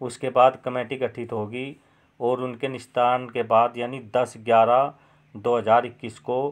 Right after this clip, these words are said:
उत्तरमाला की जांच होगी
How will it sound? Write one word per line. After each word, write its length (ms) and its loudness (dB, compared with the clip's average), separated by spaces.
उत्तरमाला 640 0
की 200 -12
जांच 480 0
होगी 340 -8